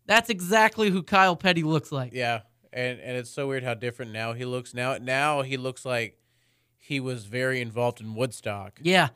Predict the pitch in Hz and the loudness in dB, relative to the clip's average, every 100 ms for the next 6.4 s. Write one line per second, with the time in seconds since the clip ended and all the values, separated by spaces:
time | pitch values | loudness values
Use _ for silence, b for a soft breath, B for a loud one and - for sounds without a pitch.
0 | _ 214 240 269 269 247 226 214 202 214 | _ 2 4 2 4 4 4 4 6 6
1 | 190 185 196 185 147 147 156 156 120 175 | 4 4 4 4 2 2 4 4 4 2
2 | 165 156 170 165 165 139 120 _ _ _ | 2 0 0 2 2 0 -2 _ _ _
3 | _ 143 156 175 165 151 135 131 123 131 | _ 0 2 4 2 2 2 0 -2 -4
4 | 131 120 135 135 131 127 151 147 147 135 | -4 -4 -2 0 2 2 4 4 4 4
5 | 135 117 131 139 135 131 131 123 117 113 | 2 4 4 4 2 2 4 6 6 4
6 | 120 113 110 107 | 0 -2 -2 -4